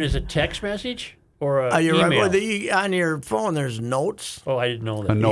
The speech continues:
Speaker 2: do,
Speaker 3: notebook.
Speaker 2: you do
Speaker 3: Yeah.
Speaker 2: notes, and then you, you hit it about twelve times, and what you want to come up finally comes up, and then you send it as an email.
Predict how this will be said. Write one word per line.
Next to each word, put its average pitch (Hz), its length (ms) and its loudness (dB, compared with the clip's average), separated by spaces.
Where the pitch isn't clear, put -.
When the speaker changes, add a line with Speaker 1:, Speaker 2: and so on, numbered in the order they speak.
Speaker 2:
do, 127 120 0
Speaker 3:
notebook. - 320 -4
Speaker 2:
you 139 180 -4
do 135 180 -2
Speaker 3:
Yeah. - 140 2
Speaker 2:
notes, 165 460 -2
and 135 180 -2
then 139 180 -2
you, 110 460 -4
you 127 160 -2
hit 165 240 2
it 165 100 0
about 139 300 -2
twelve 160 360 0
times, 147 400 -2
and 127 140 -4
what 143 180 -4
you 147 120 -4
want 151 400 -4
to 151 100 -6
come 151 260 -2
up 147 220 -4
finally 120 420 -6
comes 113 320 -6
up, 113 260 -4
and 107 120 -10
then 104 140 -6
you 107 100 -6
send 117 260 -4
it 101 120 -6
as 98 160 -8
an 95 100 -6
email. 95 240 -6